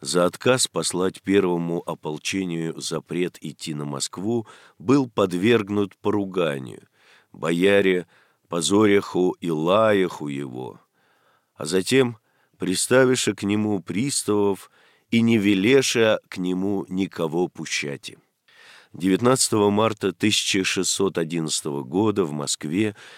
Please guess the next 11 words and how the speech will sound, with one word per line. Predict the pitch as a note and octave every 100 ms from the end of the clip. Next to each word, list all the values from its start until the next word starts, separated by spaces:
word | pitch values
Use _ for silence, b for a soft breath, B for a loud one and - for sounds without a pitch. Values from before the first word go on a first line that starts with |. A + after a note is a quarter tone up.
| B
началось | E2 F#2 A#2 A2+ C#3 -
восстание. | G2+ A2 - F2 F2 E2 D2+ D2 b b b -
Повод | C3 C3 B2 -
к | F#2+
нему | G2+ G#2+ G#2+
дали | F2 G2+ A2+ G2
слухи, | - E2+ G#2 C3 - G#2 B B
что | B - F2+
патриарха | G#2 F2 F2+ G2+ C3 - A2+ -
хотят | - F2 C#2+ F2 E2+ -
убить. | D#2+ D2+ C2 B1+ -